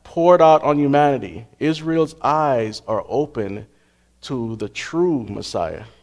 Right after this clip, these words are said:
after the Antichrist basically reveals himself as to be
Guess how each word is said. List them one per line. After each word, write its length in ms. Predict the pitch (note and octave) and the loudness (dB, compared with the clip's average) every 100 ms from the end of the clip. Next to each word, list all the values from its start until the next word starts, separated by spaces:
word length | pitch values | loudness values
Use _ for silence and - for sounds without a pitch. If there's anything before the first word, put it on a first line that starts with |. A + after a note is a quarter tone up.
| _ _ _ _ G#2+ | _ _ _ _ -8
after 240 | A2 G#2 | -6 -6
the 80 | G2 | -4
Antichrist 640 | G#2 G2 - F#2+ E2 - | -4 -8 -8 -8 -8 -8
basically 560 | F#2 - - E2 F2+ G#2 _ - | -12 -12 -18 -18 -18 -20 _ -14
reveals 360 | F#2 F#2+ F#2+ | -14 -10 -10
himself 420 | G2 G#2 G2 F2 - | -8 -10 -8 -10 -12
as 120 | - | -20
to 100 | - | -20
be 220 | E2 | -20